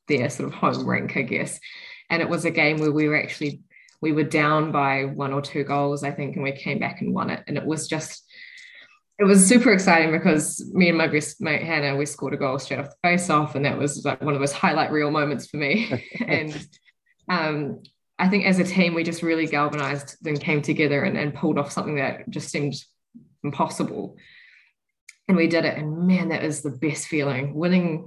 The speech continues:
winning a game like that in the black jersey, you just feel on top of the world. That's probably my favorite.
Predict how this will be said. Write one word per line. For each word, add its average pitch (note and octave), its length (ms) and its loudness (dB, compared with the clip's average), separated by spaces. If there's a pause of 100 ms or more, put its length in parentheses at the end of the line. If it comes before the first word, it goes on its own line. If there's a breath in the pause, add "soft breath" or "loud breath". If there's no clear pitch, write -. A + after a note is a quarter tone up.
winning F3+ 280 2
a D#3+ 60 -2
game D3+ 200 0
like C3 120 -6
that D3 180 -2
in D3 60 -6
the C#3+ 60 -4
black C#3 220 -6
jersey, C3+ 380 -2
you C#3 120 0
just - 400 -10
feel D3 140 -2
on - 80 -2
top - 140 -6
of - 60 -14
the - 60 -6
world. - 240 -4
That's - 180 -6
probably - 300 -4
my - 40 -12
favorite. - 440 -6